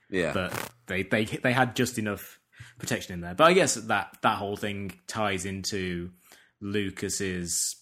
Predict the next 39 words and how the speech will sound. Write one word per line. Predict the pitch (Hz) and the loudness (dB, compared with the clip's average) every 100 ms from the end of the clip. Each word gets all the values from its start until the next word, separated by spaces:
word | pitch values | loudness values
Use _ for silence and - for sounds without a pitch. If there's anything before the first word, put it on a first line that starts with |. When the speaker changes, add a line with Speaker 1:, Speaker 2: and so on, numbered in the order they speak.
| - | -6
Speaker 2:
love | 110 98 90 | -4 -2 -4
of | 90 - | -8 -8
pulp | 101 82 - | -8 -6 -8
storytelling, | - 87 80 82 76 73 | -6 -6 -8 -10 -12 -12
I | - | -14
guess. | - - - | -12 -12 -10
You | 87 | -12
know, | 147 | -12
the | 151 | -8
Speaker 1:
Mm. | - | -2
Speaker 2:
fact | 98 - | -2 -2
that | 87 85 | -8 -8
he, | 101 92 87 - | -6 -6 -8 -10
he's | 101 | -10
just | - 90 - | -10 -10 -6
telling | 107 92 92 | -4 -4 -8
this | - | -10
breathless | - 110 92 98 95 | -6 -6 -6 -6 -4
story, | - 101 92 90 90 - - - | -4 -4 -4 -4 -6 -12 -12 -4
and | 113 | 0
a | |
lot | 131 107 | 2 0
of | 98 | -4
those, | 104 95 95 - | -4 -4 -4 -4
like, | 92 - | -4 -4
Flash | 117 92 - | -2 0 -2
Gordon | 113 95 90 | -4 -4 -4
s-, | 87 - - | -4 -4 -4
serials | - 117 92 90 85 85 | -2 -2 -2 -4 -6 -10
or | |
whatever, | 87 82 90 | -10 -10 -8
the | 90 | -8
stuff | - 95 | -6 -8
that | 90 85 | -10 -10
he | 87 | -10
was | 80 | -10
really | 90 82 | -10 -8
influenced | 85 87 - 80 - | -10 -12 -14 -16 -12
by, | 90 85 | -12 -12